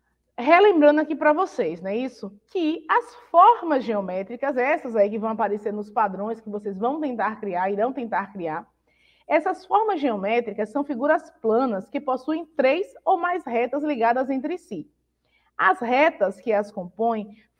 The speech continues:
formam os seus lados, que são chamados de arestas. Quando duas arestas se encontram, elas formam um vértice.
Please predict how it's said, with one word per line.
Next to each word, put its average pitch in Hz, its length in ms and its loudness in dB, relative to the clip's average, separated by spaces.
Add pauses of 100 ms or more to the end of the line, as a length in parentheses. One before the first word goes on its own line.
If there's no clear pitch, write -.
formam 277 540 4
os 277 180 -2
seus 285 240 2
lados, 196 500 2
que 240 120 -4
são 254 180 -6
chamados 208 680 -4
de 240 300 -6 (100)
arestas. 214 1500 -2 (640)
Quando 415 560 4
duas 415 400 8
arestas 196 680 2
se - 140 -10
encontram, 302 680 -2
elas 381 400 2
formam 349 800 0 (340)
um 196 220 -10
vértice. 185 1080 -2